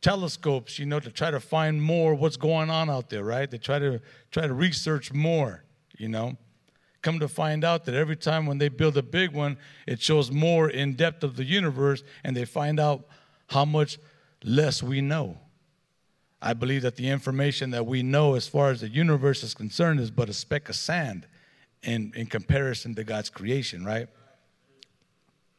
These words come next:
But here, God spends twelve chapters on a single individual. I believe that the reason why he does that is because Joseph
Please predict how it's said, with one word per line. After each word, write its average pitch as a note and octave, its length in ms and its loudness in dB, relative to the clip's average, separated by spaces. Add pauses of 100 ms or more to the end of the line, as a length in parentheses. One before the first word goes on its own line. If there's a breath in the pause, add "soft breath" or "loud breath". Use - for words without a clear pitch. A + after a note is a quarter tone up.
(1040 soft breath)
But C3 160 0
here, G#3 300 2
God F3+ 280 2
spends F3 420 -2
twelve G#3 380 -4
chapters E3 600 -2
on C3+ 120 -2
a B2 40 -2
single F3+ 420 0
individual. D3+ 720 0 (1900)
I B2 120 0
believe D3+ 540 2 (200)
that A#2 120 -6
the A#2 100 -4
reason D#3 360 0
why C#3+ 160 4
he C3+ 80 0
does D3 300 4
that B2+ 260 0 (880 soft breath)
is A#2 180 -6
because A2+ 380 -4 (440)
Joseph C3+ 680 2